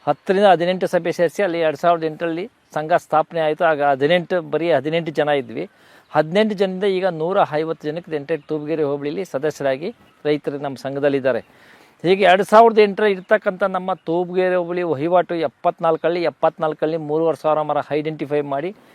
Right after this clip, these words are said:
ಇದರ ವಹಿವಾಟು ಬರೀ ಮೂರು ಲಕ್ಷ ರೂಪಾಯಿ ಇತ್ತು. ಈಗ ಇಪ್ಪತ್ತ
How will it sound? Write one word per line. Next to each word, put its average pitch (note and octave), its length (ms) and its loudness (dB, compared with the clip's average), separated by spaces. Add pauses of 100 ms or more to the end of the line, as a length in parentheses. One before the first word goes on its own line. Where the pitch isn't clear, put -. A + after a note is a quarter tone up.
(140)
ಇದರ D#3+ 180 2
ವಹಿವಾಟು E3 800 6 (120)
ಬರೀ F#3 220 4
ಮೂರು G3 420 2
ಲಕ್ಷ F3 240 0
ರೂಪಾಯಿ D#3+ 300 0
ಇತ್ತು. D#3+ 300 -8 (480)
ಈಗ F#3+ 140 4
ಇಪ್ಪತ್ತ F#3+ 640 4